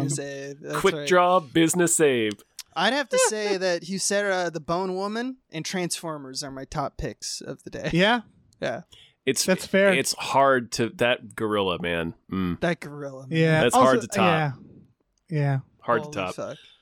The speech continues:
Speaker 3: Well, uh, thank you so much for being on the show, Abe.
Speaker 2: Hey, man.
Speaker 1: Thank you, Abe.
Speaker 2: It was a pleasure. It's always a
Speaker 1: You,
Speaker 2: pleasure with you, too.
Speaker 1: you wanna book
Speaker 3: Thanks.
Speaker 1: in this with, uh, another pitch?
Speaker 2: Yeah, yeah, I'll keep it
Speaker 1: Or
Speaker 2: quick.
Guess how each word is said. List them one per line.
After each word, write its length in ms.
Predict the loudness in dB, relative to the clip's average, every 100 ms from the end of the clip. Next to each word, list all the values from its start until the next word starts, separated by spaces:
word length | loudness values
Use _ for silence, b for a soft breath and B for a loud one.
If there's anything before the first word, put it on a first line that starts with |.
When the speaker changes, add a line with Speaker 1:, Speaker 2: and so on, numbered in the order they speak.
| _
Speaker 3:
Well, 160 | 2 6
uh, 200 | 6 4
thank 200 | 2 0
you 60 |
so 120 | 2 2
much 140 | 0
for 60 | 2
being 160 | 2
on 100 | 2
the 60 | 2
show, 240 | 4 4
Abe. 200 | 4 2 0 _ _ _ _
Speaker 2:
Hey, 200 | -2 0
man. 180 | 0 -4
Speaker 1:
Thank 180 | -4 0
you, 120 | 0
Abe. 160 | 0 -2
Speaker 2:
It 40 | -6
was 120 | -12
a 40 |
pleasure. 560 | -8 -4 -4 -6 -14 -20 _
It's 140 | -6 -2
always 280 | -2 -4
a 40 | 0
Speaker 1:
You, 100 | 2
Speaker 2:
pleasure 220 | 4 0
with 180 | -4 -14
you, 100 | -16
too. 260 | -12 -14 -14 -4
Speaker 1:
you 140 | 2
wanna 200 | 4 4
book 140 | 4
Speaker 3:
Thanks. 160 | 2 0
Speaker 1:
in 20 | 0
this 120 | 0
with, 180 | 0 4
uh, 500 | 4 4 4 4 2
another 460 | 0 2 2 2 -2
pitch? 1000 | -2 -2 -4 -12 -14 -14 -14 -14 -16 -14 -2
Speaker 2:
Yeah, 140 | 0
yeah, 80 | 2
I'll 120 | 0
keep 220 | -4 -10
it 60 | 0
Speaker 1:
Or 200 | 2 2
Speaker 2:
quick. 120 | 0